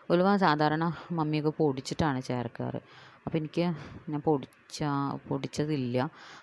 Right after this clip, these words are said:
പൊടിക്കാൻ മറന്നുപോയി. തൽക്കാലം നമുക്ക് അങ്ങനെ ഇടാം. ഉം. പൊടിച്ചിട്ട് ചേർക്കേണ്ടവർക്ക് പൊടിച്ചിട്ട് ചേർക്കാം കേട്ടോ, അതൊരു ഓപ്ഷനാണേ. അപ്പോൾ നമുക്ക്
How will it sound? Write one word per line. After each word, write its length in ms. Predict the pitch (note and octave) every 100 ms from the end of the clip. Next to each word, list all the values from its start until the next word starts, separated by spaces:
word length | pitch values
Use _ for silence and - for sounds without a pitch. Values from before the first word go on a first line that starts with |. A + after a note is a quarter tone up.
| -
പൊടിക്കാൻ 360 | C#3+ C3 - C#3
മറന്നുപോയി. 420 | C3+ A#2+ B2+ A#2+ - - -
തൽക്കാലം 300 | D3+ D#3 D#3
നമുക്ക് 160 | C#3 C3+
അങ്ങനെ 200 | B2+ A#2+ A#2
ഇടാം. 140 | - - - -
ഉം. 100 | G3 - _ _ - -
പൊടിച്ചിട്ട് 300 | F3 E3+ F3+ F3
ചേർക്കേണ്ടവർക്ക് 520 | C3+ C3+ C3+ C3 C#3+
പൊടിച്ചിട്ട് 300 | C3 - - B2+
ചേർക്കാം 260 | A#2+ B2+
കേട്ടോ, 160 | B2+ D3+ - - -
അതൊരു 200 | D#3 C#3
ഓപ്ഷനാണേ. 440 | - - B2+ B2+ G#3 - _ - _ _ _ _ _ -
അപ്പോൾ 140 | -
നമുക്ക് 280 | A2 -